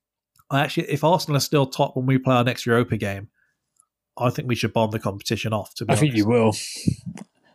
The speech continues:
Speaker 2: Well, not bomb it off, but you'll play a
Speaker 1: Ar-,
Speaker 2: second eleven and find
Speaker 1: Arteta
Speaker 2: yourself up.
Speaker 1: doesn't really do that.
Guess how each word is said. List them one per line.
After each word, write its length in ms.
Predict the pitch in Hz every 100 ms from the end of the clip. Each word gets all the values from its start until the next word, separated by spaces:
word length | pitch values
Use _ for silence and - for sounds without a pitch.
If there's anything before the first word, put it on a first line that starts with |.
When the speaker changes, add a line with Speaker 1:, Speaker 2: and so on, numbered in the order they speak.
| -
Speaker 2:
Well, 100 | 247
not 140 | 139
bomb 160 | 123 120
it 20 | 117
off, 120 | -
but 100 | 127
you'll 200 | 131 135
play 160 | 139
a 40 | 117
Speaker 1:
Ar-, 40 |
Speaker 2:
second 380 | - 127 - 113
eleven 380 | 110 110 110 110
and 180 | 110 107 _ _ - - _ _
find 220 | - 117
Speaker 1:
Arteta 20 | -
Speaker 2:
yourself 200 | 135 135
up. 60 |
Speaker 1:
doesn't 220 | 135 131
really 180 | 123 117
do 220 | 113 139 120
that. 220 | 101